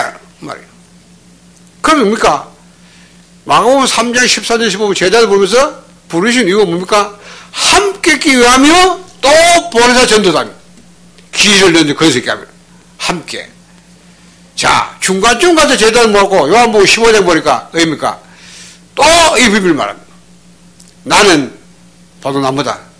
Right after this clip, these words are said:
너희는 가지다. 가지가 나무에 붙어 있으면 절로 열매 맺는다. 잘려버리면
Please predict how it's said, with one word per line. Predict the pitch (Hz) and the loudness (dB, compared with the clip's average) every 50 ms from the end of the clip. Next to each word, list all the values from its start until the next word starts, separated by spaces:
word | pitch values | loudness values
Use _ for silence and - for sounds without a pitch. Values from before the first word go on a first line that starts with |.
| _ _ _ _ - | _ _ _ _ -4
너희는 | 156 165 165 147 127 110 | 0 0 2 0 0 -4
가지다. | - 131 135 135 151 139 123 - - - - _ _ - - _ - - - - - - - - _ _ _ _ _ _ - | -4 -6 -6 -4 -4 -6 -8 -10 -12 -20 -20 _ _ -20 -20 _ -20 -20 -20 -20 -20 -20 -20 -20 _ _ _ _ _ _ -6
가지가 | - - 185 202 208 214 247 233 220 226 208 | -2 0 2 2 2 2 2 2 2 2 2
나무에 | 170 156 151 160 180 202 233 220 - | 2 2 0 2 2 2 2 0 0
붙어 | - 240 233 - 226 | -2 -2 0 2 0
있으면 | 208 - 247 277 349 381 381 349 - - - - - - | 2 2 2 2 2 2 2 -2 -4 -12 -18 -20 -12 -4
절로 | - 233 254 233 190 | -2 0 2 2 2
열매 | 165 156 180 175 | 0 0 -2 -4
맺는다. | 135 123 139 147 - - - - - _ _ _ _ _ - - | -4 -4 -8 -8 -12 -16 -20 -20 -20 _ _ _ _ _ -18 -10
잘려버리면 | - 185 190 247 302 320 320 320 320 339 359 339 302 - - | -6 -2 0 0 0 0 2 2 2 2 2 0 -2 -4 -10